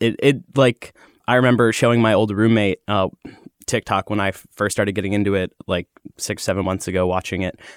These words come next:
And yes, I know I'm a very old TikTok, um, adherer. So, uh, but I remember watching it with them and us just sitting there for an hour watching, scrolling through TikTok. And it was actually kind of funny because, uh, so my old roommate is a musician and they used to be part of a, like, music scene in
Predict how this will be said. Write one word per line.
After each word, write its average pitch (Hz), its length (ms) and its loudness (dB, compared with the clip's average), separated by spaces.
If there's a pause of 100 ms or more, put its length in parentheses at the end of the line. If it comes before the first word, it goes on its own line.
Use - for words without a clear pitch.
(100)
And 98 260 -2 (140)
yes, 95 300 -4
I 95 80 -6
know 90 160 -4
I'm 90 120 -4
a 85 60 -6
very 87 300 -6
old 87 200 -8
TikTok, - 480 -14 (100)
um, 92 460 -12
adherer. 87 440 -6
So, 87 320 -6 (380)
uh, 110 240 2
but 113 380 -2
I 117 100 2
remember 123 300 2
watching 113 300 2
it 98 40 2
with 110 120 -2
them 104 380 0
and 104 420 0 (120)
us 107 180 -2
just - 180 -4
sitting 110 200 -2
there 120 100 0
for 110 140 -2
an 98 100 -2 (100)
hour 98 560 -2
watching, 92 560 -4
scrolling 101 400 -2
through 98 140 -6
TikTok. 92 400 -4
And 131 100 2
it - 20 6
was 139 120 2
actually 156 260 0
kind 165 160 2
of 131 60 -2
funny 131 220 2
because, 110 400 -2
uh, 107 200 2 (300)
so 120 220 0
my 120 200 2
old 113 160 0
roommate 117 420 0
is 107 180 -4
a 110 40 0
musician 104 540 -2
and 98 320 -2
they 101 80 0
used 101 220 -2
to - 40 -16
be 107 100 -4
part 95 220 -2
of 95 200 -6
a, 95 180 -4
like, 90 200 -6
music 98 300 -2
scene 95 340 -2
in 92 300 -4